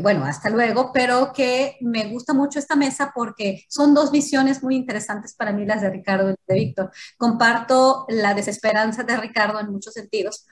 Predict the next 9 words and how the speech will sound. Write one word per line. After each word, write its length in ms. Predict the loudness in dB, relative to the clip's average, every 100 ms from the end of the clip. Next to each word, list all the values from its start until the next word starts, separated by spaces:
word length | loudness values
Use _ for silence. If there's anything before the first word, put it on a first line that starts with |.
| _ 0
un 160 | 4
realismo 920 | 4 4 2 2 2 2 2 0 -4 _
que 180 | -2 2
no 180 | 4 4
nos 120 | 2
gusta 220 | 0 -2
escuchar 460 | -6 -6 -2 0 0
muchas 320 | -2 -4 0
veces, 480 | 0 0 -4 -6